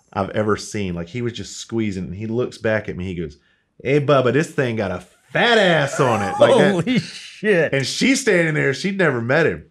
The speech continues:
Speaker 1: And she's just standing there with this deer in the headlights, like, like, "What do I fucking do?" And I'm like, "God almighty," but that's, that's how it is. And so that's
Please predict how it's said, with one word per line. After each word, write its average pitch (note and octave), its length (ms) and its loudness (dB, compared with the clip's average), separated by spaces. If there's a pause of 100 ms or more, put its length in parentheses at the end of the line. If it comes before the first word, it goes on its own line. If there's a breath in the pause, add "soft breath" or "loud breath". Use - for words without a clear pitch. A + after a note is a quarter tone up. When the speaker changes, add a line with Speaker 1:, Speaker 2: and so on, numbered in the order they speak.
(120)
Speaker 1:
And G#2+ 280 -6
she's E3 240 -2
just C#3 220 -4
standing D3 360 -2
there B2+ 100 0
with G#2+ 100 -6
this G2+ 160 -8
deer C#3 340 2
in C3+ 60 0
the A#2 60 -4
headlights, B2 460 -2
like, A2+ 120 -12
like, A2 140 -16
"What E3+ 200 -2
do E3+ 120 -2
I C3+ 160 -4
fucking C#3+ 380 -4
do?" E3+ 260 0
And C#3 100 -2
I'm C3+ 140 -2
like, G#2 340 -8
"God A2 560 -12
almighty," G2+ 640 -18
but - 140 -20
that's, G2+ 240 -16
that's A#2 220 -10
how C3+ 140 -6
it C3+ 60 -4
is. C#3+ 320 -2 (1120 soft breath)
And G2+ 180 -10
so A2+ 320 0 (1300 loud breath)
that's A2+ 220 -4